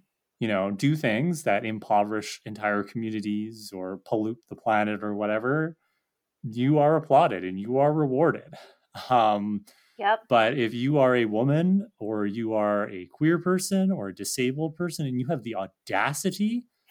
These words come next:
Speaker 1: to steal some money from some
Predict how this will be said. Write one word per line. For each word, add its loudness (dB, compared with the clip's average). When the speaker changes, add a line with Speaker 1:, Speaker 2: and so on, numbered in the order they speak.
Speaker 1:
to 0
steal 2
some -2
money 2
from -4
some -10